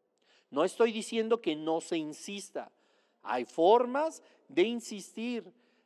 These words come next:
hay fundamentos básicos del evangelismo que sí debemos de seguir, que sin embargo no es el tema que,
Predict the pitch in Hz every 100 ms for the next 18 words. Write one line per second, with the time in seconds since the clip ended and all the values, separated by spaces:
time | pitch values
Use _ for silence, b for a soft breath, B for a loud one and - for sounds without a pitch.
0 | - 156 196 208 208 170 151 147 170 220
1 | 254 247 254 180 160 202 247 - 226 214
2 | 175 180 214 202 180 160 151 170 180 208
3 | 202 156 - - 208 214 175 156 170 175
4 | 160 151 147 160 233 208 b b b b
5 | _ 131 - _ - 120 107 113 156 208
6 | 202 190 196 208 196 202 180 185 185 214
7 | -